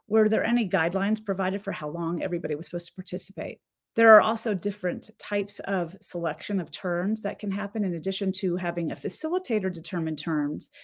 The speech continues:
you can also have self-selection where people just jump in. And a lot of times meetings are a mix of starting off with other selection, meaning someone else is telling everybody who, when to talk, and self-selection where people just jump in.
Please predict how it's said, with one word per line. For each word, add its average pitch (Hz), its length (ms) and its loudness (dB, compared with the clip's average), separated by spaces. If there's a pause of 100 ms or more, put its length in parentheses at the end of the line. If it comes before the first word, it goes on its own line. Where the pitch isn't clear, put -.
(100)
you 190 80 -2
can 196 160 0
also 190 220 0
have 185 160 0
self-selection 196 880 -2
where 165 140 0
people 170 340 -6
just 160 380 -6
jump 160 320 0
in. 147 340 0 (380)
And 196 100 6
a 196 60 8
lot 220 160 8
of 269 60 2
times 220 260 2
meetings 196 320 4
are 151 140 2
a 147 40 0
mix 170 460 -2
of 185 260 2
starting 185 400 2
off - 340 -4
with 220 320 2 (280)
other 202 200 6
selection, 214 840 -2 (240)
meaning 170 300 0
someone 165 380 -2
else 180 280 -4
is 190 140 -6
telling 185 360 -2 (160)
everybody 185 400 0
who, 180 160 -2 (140)
when 180 220 0
to 185 100 -4
talk, 190 360 -4 (340)
and 214 160 4
self-selection 170 840 0
where 160 120 0
people 170 320 -6
just 160 340 -6
jump 131 300 -8
in. - 360 -8